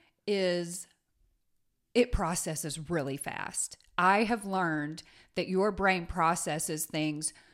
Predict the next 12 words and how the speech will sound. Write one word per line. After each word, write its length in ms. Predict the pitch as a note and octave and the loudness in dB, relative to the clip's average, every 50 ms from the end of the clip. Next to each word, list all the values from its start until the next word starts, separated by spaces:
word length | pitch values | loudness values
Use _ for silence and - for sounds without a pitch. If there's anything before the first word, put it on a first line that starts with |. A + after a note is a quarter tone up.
| _ _ _ _ _ _ _ _ - | _ _ _ _ _ _ _ _ -2
like 260 | F#3+ F#3+ F3 - - | 0 2 2 2 0
a 40 | D3+ | 0
supercomputer. 1120 | - - - F#3+ E3+ D3+ D3+ D3 - - F#3+ E3+ - - D3 A2+ - - - - F3+ - _ _ _ _ _ _ _ - | 0 2 2 2 0 0 -2 -6 -6 -6 -6 -6 -6 -6 -6 -6 -6 -6 -8 -8 -10 -14 _ _ _ _ _ _ _ 0
And 160 | A3 G#3 G#3+ | 2 6 6
I'm 180 | A#3 B3 A#3 A#3 | 6 6 8 8
not 240 | A3+ G#3+ A3+ - F#3 | 8 8 8 8 6
being 240 | G3+ F#3 F3+ F3+ | 2 0 0 -2
funny. 340 | F3 - F#3+ E3 D#3 D#3+ D#3 D#3+ | -2 0 2 2 2 0 -4 -4
Your 200 | E3 G#3 B3+ D4 | -2 0 0 0
brain 440 | A#3 G3 A3 A3+ A3+ A3+ A#3+ A#3+ A#3+ | 0 0 2 4 4 4 4 0 0
processes 640 | - A3 F3+ F#3+ G#3+ - A#3+ A3+ A3+ A#3+ A3+ G3 A3+ | 2 4 6 6 6 4 2 0 2 0 0 0 -2
information 960 | G3 G#3 - A#3 A3+ G#3 F3+ E3 E3+ F#3+ - - A3 A3+ B3 B3 B3+ C4+ | -4 -2 0 0 2 2 2 0 0 0 -2 -2 0 0 2 2 2 0